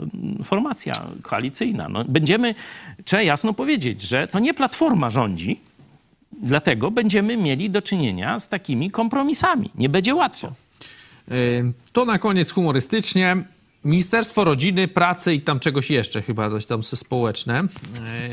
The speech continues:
Speaker 2: taki tweet opublikowało, e,
Speaker 1: Duda,
Speaker 2: wczoraj.
Speaker 1: nie szczaj pod wiatr, tak?
Speaker 2: Makao i pomakale. Małpa Andrzej Duda może się nauczy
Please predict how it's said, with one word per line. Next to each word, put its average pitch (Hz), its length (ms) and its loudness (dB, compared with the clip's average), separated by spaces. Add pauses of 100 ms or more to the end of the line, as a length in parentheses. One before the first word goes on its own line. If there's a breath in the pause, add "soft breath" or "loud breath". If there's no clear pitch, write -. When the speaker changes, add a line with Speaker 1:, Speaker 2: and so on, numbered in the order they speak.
(540)
Speaker 2:
taki 233 280 -4
tweet 165 420 -4 (320 loud breath)
opublikowało, 139 920 2 (480 loud breath)
e, 117 340 0
Speaker 1:
Duda, 175 160 -6
Speaker 2:
wczoraj. 185 460 2 (100)
Speaker 1:
nie 175 120 -8
szczaj 185 260 -10
pod 156 200 -8
wiatr, 165 380 -2
tak? 151 80 -14
Speaker 2:
Makao 196 520 2
i 170 80 2
pomakale. 180 760 0 (100)
Małpa 196 480 2
Andrzej 139 320 4
Duda 185 320 2
może 165 300 2
się 156 220 2
nauczy 139 640 2